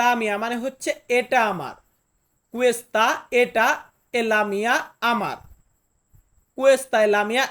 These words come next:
এটা আমার। "Casa" মানে বাড়ি। "Questa è la mia casa", এটা আমার বাড়ি। এবং কি বলেছি?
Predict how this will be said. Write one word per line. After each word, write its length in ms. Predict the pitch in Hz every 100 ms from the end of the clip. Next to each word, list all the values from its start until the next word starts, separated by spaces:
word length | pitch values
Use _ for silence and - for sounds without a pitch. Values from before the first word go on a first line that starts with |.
| -
এটা 280 | 277 285 285 214
আমার। 220 | 180 147 - _ _ _ _ _ - -
"Casa" 300 | 254 254 277
মানে 220 | 247 233 202 151
বাড়ি। 320 | 220 214 147 - _ _ -
"Questa 340 | 233 233 -
è 80 | 214 208
la 60 |
mia 200 | 208 208 196
casa", 240 | 196 185 240 - -
এটা 260 | 254 262 247
আমার 200 | 214 202
বাড়ি। 340 | 180 196 196 277 - _ _ _ _ _ _ _
এবং 200 | 220 220 226 -
কি 80 | 247
বলেছি? 420 | 254 262 254